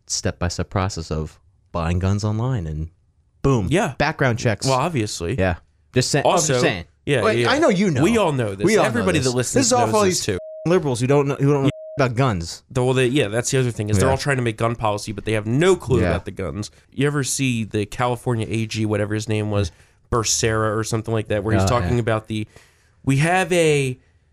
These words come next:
Speaker 2: thirty round,
Speaker 1: <laughs> Oh, yeah.
Speaker 2: uh,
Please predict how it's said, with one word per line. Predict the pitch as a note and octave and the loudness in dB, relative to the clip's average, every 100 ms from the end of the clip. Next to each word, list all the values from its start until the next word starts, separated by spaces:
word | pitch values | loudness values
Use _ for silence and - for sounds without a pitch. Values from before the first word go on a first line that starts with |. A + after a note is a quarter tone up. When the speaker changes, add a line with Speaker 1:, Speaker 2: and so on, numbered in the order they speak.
| _ _ | _ _
Speaker 2:
thirty | - G3 G#3+ A3 | 0 2 2 0
round, | F#3 F3+ F3+ E3+ D#3 | 0 2 2 2 2
Speaker 1:
<laughs> | |
Oh, | D3+ - - - - - - - | 2 0 -4 -10 -10 -14 -16 -2
yeah. | B2+ A#2+ A2 A#2 _ | 2 2 0 -4 _
Speaker 2:
uh, | - | -6